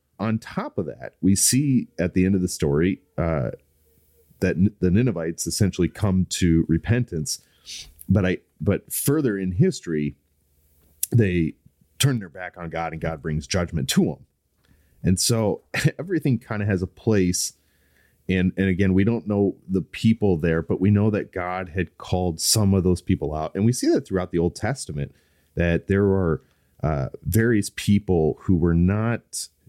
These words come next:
uh, h-, h-, historically, uh, linked to Israel or a descendant of Israel, but they come to, uh, repentance, and,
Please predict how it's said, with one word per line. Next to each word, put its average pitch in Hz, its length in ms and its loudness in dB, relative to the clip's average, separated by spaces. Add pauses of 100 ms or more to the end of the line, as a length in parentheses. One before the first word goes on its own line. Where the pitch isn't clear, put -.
(120)
uh, 71 280 -2 (720)
h-, - 240 -2
h-, - 460 -4
historically, 95 1040 2 (880)
uh, 69 380 -2
linked 101 600 2
to 85 360 2
Israel 80 800 2 (500)
or 82 720 2 (200)
a 85 100 0
descendant 82 720 2
of 71 120 -4
Israel, 76 360 2
but 82 160 -4
they - 80 0
come 110 360 0
to, 71 440 2 (500)
uh, 82 100 -2
repentance, 85 840 0
and, 76 320 0